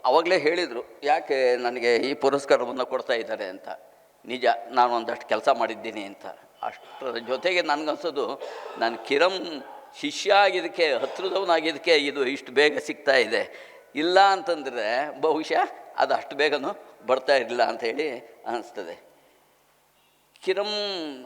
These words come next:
ಅವರ ಮನೆಗೆ ಬೇಕಾದಷ್ಟು ಸರಿ ಹೋಗ್ತಾ ಇದ್ದೆ. ಕಾಲೇಜ್ ಮುಗಿಸಿದ ಮೇಲೆ ನನ್ನ ಜೊತೆಯಲ್ಲೇ ಕರ್ಕೊಂಡು ಅವ್ರ ಮನೆಗೆ ಹೋಗಿ, ನರಸಿಂಹರಾಜ ಕಾಲೋನಿಯಲ್ಲೆಲ್ಲ ಸುತ್ತಾಡಿ, ಅಥವಾ ಅವ್ರ ಮನೆಗಿದ್ದು, ಇಲ್ಲಾಂದರೆ ಗಾಂಧಿ ಬಜಾರ್ಗೆ ಹೋಗಿ,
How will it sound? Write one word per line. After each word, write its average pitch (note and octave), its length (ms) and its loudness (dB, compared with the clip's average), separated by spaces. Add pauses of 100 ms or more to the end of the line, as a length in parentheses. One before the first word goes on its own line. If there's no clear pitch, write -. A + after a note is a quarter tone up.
ಅವರ C3 200 0
ಮನೆಗೆ D3 300 4
ಬೇಕಾದಷ್ಟು C#3+ 560 4
ಸರಿ D3+ 300 4
ಹೋಗ್ತಾ D3 340 2
ಇದ್ದೆ. C#3+ 320 4
ಕಾಲೇಜ್ C3 460 2
ಮುಗಿಸಿದ C#3 420 -6
ಮೇಲೆ D3 460 4
ನನ್ನ B2 280 0 (300)
ಜೊತೆಯಲ್ಲೇ C#3+ 420 4
ಕರ್ಕೊಂಡು C#3 500 0
ಅವ್ರ B2 280 2
ಮನೆಗೆ B2+ 280 0
ಹೋಗಿ, C3+ 480 2
ನರಸಿಂಹರಾಜ C3 520 -2
ಕಾಲೋನಿಯಲ್ಲೆಲ್ಲ C3 760 0
ಸುತ್ತಾಡಿ, C3 560 2
ಅಥವಾ C3+ 240 0
ಅವ್ರ C3 120 2
ಮನೆಗಿದ್ದು, B2+ 520 -4
ಇಲ್ಲಾಂದರೆ C3 400 0
ಗಾಂಧಿ B2+ 300 2
ಬಜಾರ್ಗೆ C3 340 2
ಹೋಗಿ, C3+ 320 2